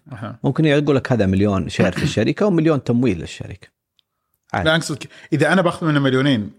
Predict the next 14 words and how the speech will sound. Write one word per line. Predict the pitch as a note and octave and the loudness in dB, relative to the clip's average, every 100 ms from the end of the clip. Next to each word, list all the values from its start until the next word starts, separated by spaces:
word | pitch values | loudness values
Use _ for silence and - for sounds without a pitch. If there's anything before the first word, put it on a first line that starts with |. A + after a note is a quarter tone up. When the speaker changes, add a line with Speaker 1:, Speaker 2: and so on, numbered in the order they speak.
| - | -4
Speaker 1:
كم | D3 D3 | -2 2
بياخذ | C#3 C3 F#2 | 0 -2 -6
نسبة | G2 G2 C#2 | -6 -8 -10
يعني؟ | C2+ D#2+ F2 | -10 -10 -6
هل | A2+ | -4
بعطيه | B2 A#2 C3+ B2 G2+ F2+ | -2 0 0 0 -2 -6
ثمانين | - G#2+ A#2 | -6 -2 -2
في | A#2+ | -4
المية | E2 G2+ A2+ G#2 | -8 -6 -4 -2
ولا | |
Speaker 2:
كلها | F3 F#3+ | 2 2
Speaker 1:
تسعين؟ | C3 G2 D#2 | 2 2 0
Speaker 2:
على | E2+ | -2
المفاوضة. | E2+ D#2+ E2+ D#2+ - | -4 -6 -6 -8 -10